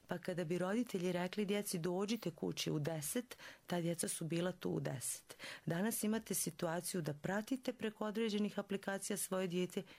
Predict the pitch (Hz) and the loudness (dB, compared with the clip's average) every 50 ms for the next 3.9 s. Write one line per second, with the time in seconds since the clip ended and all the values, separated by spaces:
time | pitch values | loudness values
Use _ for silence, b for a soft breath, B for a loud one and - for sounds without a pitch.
0 | B B B - 180 160 - 190 160 170 175 165 - 190 170 160 - - 175 - | B B B -2 -2 0 0 0 2 2 0 0 2 0 0 0 0 -2 -2 0
1 | 165 160 156 147 180 160 165 151 147 147 - 170 160 - - 165 151 143 B B | 2 2 2 2 2 2 0 0 0 0 0 0 0 0 0 0 -2 -2 B B
2 | B B B 165 147 165 160 151 151 147 151 156 151 147 143 143 139 135 131 131 | B B B 0 0 0 2 0 2 2 2 2 2 4 4 4 2 2 2 2
3 | 127 123 131 123 - B B B B B B 165 180 170 - 180 175 165 | 2 2 2 0 -2 B B B B B B 0 0 0 2 2 2 2